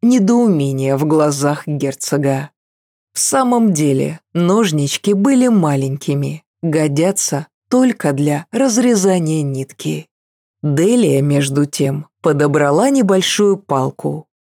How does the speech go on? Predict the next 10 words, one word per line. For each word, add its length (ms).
приложила 680
к 140
ней 180
кольцами 800
раскрытые 720
ножницы, 840
заклинание, 1040
и 160
оба 320
предмета 760